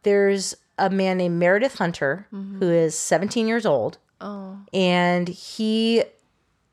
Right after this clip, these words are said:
Speaker 1: he's, uh, African American. He lives, I wanna say, like, Marysville, maybe, but he's from, like, the greater Bay Area.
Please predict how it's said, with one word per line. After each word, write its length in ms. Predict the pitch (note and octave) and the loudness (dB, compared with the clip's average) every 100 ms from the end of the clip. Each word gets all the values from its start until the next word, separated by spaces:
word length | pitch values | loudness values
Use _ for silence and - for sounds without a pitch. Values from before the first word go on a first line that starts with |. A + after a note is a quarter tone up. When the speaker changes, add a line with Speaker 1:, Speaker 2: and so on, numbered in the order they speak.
| _ - | _ -20
Speaker 1:
he's, 540 | - A3+ A3 F#3+ - - - | -8 -4 -2 -4 -6 -8 -2
uh, 580 | F#3 F3 E3+ E3+ E3 C3 _ _ _ | 2 2 2 2 0 -4 _ _ _
African 340 | G3+ - - D4 | 2 2 -2 -2
American. 680 | B3 G#3 G3 G3+ F#3+ F#3+ - _ | 0 0 2 0 0 -4 -10 _
He 240 | - G#3 F#3 | -10 -4 -4
lives, 920 | F#3 G3 G#3 G#3 G3+ G3 G3 - - _ _ _ _ _ _ - - - | -2 0 4 4 2 0 -6 -10 -14 _ _ _ _ _ _ -18 -16 -16
I 20 | A#3 | -14
wanna 120 | D#4+ | -12
say, 180 | - D4 | -6 -4
like, 180 | D#3+ - | -4 -6
Marysville, 800 | C#3+ D3 F3 C4 C#4 C#4 D4+ D4 | -8 -6 -4 -4 -6 -4 -2 -2
maybe, 380 | D4 D4 D4+ D4 | -2 -4 -4 -6
but 140 | A#3 | -8
he's 140 | G#3+ | -8
from, 320 | - D4 D4+ D#4 | 0 2 2 2
like, 200 | C#4+ C#4+ | 0 -2
the 60 | |
greater 360 | G#3 G#3+ G3+ A#3 | -2 2 4 2
Bay 200 | A3+ A3 | 0 2
Area. 460 | F3+ D3+ D3 D3 | 2 2 0 -2